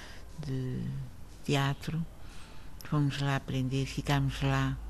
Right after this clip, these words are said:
viver lá com eles, entramos nas peças, muito interessante, né? Então, esse projeto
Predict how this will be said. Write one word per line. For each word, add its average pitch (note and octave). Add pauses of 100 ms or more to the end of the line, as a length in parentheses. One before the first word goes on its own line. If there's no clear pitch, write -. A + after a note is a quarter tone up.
(260)
viver C#3 (100)
lá C3+ (720)
com C#3
eles, C3+
entramos C3+
nas C3+
peças, - (300)
muito E3+
interessante, D3
né? D3+ (1120)
Então, G3
esse G3
projeto F#3